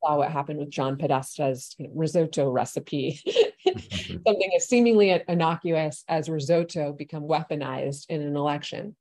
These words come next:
Speaker 2: Yeah.
Speaker 1: So I said, "How'd you do it?" And he said, "I wish I could tell you there was, like, a, a magic, uh, algorithm." But what it was, was the organization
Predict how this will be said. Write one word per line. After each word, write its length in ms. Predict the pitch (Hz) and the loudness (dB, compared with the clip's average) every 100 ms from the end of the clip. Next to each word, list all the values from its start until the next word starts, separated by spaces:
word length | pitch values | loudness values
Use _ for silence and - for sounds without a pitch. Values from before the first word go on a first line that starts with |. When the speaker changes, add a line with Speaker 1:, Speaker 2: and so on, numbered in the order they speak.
| _ _ _ | _ _ _
Speaker 2:
Yeah. 160 | 90 82 - | -6 -6 -6
Speaker 1:
So 180 | - 185 - _ _ _ | -8 -8 -8 _ _ _
I 80 | 190 | 2
said, 160 | 208 196 | 2 2
"How'd 260 | 196 196 | 2 2
you 120 | 196 | 0
do 200 | 143 175 | 2 4
it?" 200 | 180 - _ | 4 2 _
And 160 | 170 165 | -4 -2
he 100 | 175 | -4
said, 580 | - 175 156 156 151 160 | -4 -2 2 2 0 0
"I 60 | 170 | 4
wish 280 | 175 190 214 | 4 4 2
I 80 | |
could 140 | 180 190 | -2 -4
tell 240 | - 165 | -2 -2
you 320 | 170 165 160 | 0 0 -2
there 180 | 156 147 | -4 -6
was, 220 | 147 139 | -4 -6
like, 180 | 143 143 | -6 -6
a, 300 | 143 143 139 _ | -4 -4 -4 _
a 200 | 151 143 | -4 -4
magic, 720 | 147 156 160 156 147 147 - - _ _ | -2 0 0 0 0 0 -4 -12 _ _
uh, 220 | 139 131 - | -6 -4 0
algorithm." 760 | 165 185 175 143 135 147 135 165 _ _ _ _ | 4 6 6 2 0 -4 -6 -10 _ _ _ _
But 160 | 165 147 | -2 2
what 160 | 151 | 2
it 120 | 135 | 2
was, 400 | - 262 220 185 | 4 6 6 2
was 420 | 156 143 143 139 139 | -2 -2 -2 -4 -4
the 100 | 165 | 4
organization 960 | 175 214 262 190 147 143 160 147 208 | 6 8 4 4 0 -2 -6 -6 -8